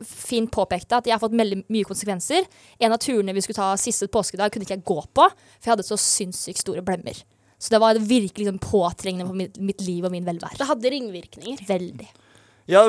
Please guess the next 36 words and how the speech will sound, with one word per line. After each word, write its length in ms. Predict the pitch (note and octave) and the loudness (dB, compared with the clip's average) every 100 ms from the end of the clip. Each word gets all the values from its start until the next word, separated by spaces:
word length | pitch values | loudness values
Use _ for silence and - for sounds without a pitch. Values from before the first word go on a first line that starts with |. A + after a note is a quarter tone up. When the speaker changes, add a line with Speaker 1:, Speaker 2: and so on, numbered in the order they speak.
| F#3 | 6
Speaker 3:
mine 640 | E3+ D3+ D3 D3 D3 D3 | 0 0 4 6 8 6
konse-, 300 | C#3+ C3+ C#3 | 4 0 2
altså, 220 | C3+ C#3 D3+ | 2 2 2
mine 300 | C#3 B2 F#3+ | 4 2 0
fikk 220 | F#3 E3 | 0 2
jo 20 | |
veldig 300 | D#3+ B2+ B2 | 4 4 2
harde 160 | C3 G#2+ | 4 2
konsekvenser 480 | A2+ A2 A#2+ G#2 A2+ | 0 -4 -4 -2 -2
med 160 | A#2 | -2
at 60 | A#2+ F2 | -2 -2
jeg, 20 | B2 | -2
med 100 | A#2+ | 0
at 160 | A#2 A#2 | 2 2
jeg 80 | B2 | 0
måtte 220 | B2 D#3 | -2 -4
gå 220 | C3 C3 A2+ | 0 6 6
av, 160 | - D3 | 6 4
og 80 | D#3+ | 4
når 300 | C#3 C#3 C#3+ - | 4 4 2 0
et 160 | C#3+ - | 0 2
annet 320 | D#3 A#2 A#2 | 6 6 6
menneske, 680 | C#3 D3+ A2+ - - - - G3 _ _ _ - | 0 -2 -2 -2 -4 -4 -2 -2 _ _ _ -6
eh, 300 | C3+ D3 - F#2+ | -2 -2 -2 -6
når 220 | C#3 C3+ C#3+ C3 A#2+ A#2+ | 0 2 2 0 -4 -4
et 100 | D#3+ | 2
annet 220 | B2+ C3+ | 2 2
menneske 240 | B2+ - - | -2 -4 -6
forårsaker 480 | - G#2 G#2 A#2 B2+ | -2 -2 0 0 2
at 20 | |
du 80 | B2+ | 2
er 80 | C3+ | 0
nødt 160 | A#2 | 0
til 140 | B2 C3+ | 0 -2
å 20 | D3 | -2
gå 200 | A#2 | -4